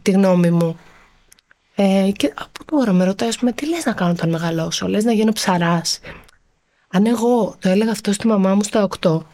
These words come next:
θα μου έλεγε, «Είσαι τρελή. Τι ψαράς; Ψαράδες, ξέρω εγώ, ε, ζουνε δύσκολα» ή αυτό. Εγώ του λέω, «Ψαράς, Στέφανε, τι ωραία ιδέα είναι αυτή. Θα έχουμε ψάρια φρέσκα να τρώμε, δε-,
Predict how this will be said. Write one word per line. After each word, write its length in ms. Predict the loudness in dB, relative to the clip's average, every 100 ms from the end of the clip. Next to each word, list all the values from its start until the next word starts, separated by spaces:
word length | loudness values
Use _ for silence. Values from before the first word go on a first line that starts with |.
| _ _ _ _ _ _ _
θα 100 | -2
μου 100 | 0
έλεγε, 220 | 0 0
«Είσαι 200 | 0 -2
τρελή. 600 | 0 2 2 2 2 0 -6 _ _ _ _
Τι 100 | -8
ψαράς; 760 | 0 2 4 4 2 0 -6 -10 -20 -20 -12
Ψαράδες, 800 | -4 0 2 0 2 2 0 -2 -4
ξέρω 260 | -2 0
εγώ, 480 | 0 2 2 2 0 0
ε, 340 | 0 0 0 -2
ζουνε 260 | 0 2
δύσκολα» 580 | 2 0 0 0 2 2
ή 60 | 2
αυτό. 260 | 0 -2 -2 -8 -18 -14
Εγώ 120 | -12 -8
του 80 | -4
λέω, 140 | -2 -2
«Ψαράς, 460 | -2 0 0 -2
Στέφανε, 400 | -6 -6 -4 -6 -4
τι 80 | -2
ωραία 360 | 0 0 0 2
ιδέα 220 | 2 2
είναι 140 | 0
αυτή. 320 | -4 -8 -14 -14 -20 -20 -20 -20 -8
Θα 80 | -4
έχουμε 260 | 0 2 0
ψάρια 400 | 0 0 0 0
φρέσκα 340 | 0 0 0
να 120 | -2
τρώμε, 440 | 0 0 2 2 2
δε-, 180 | -2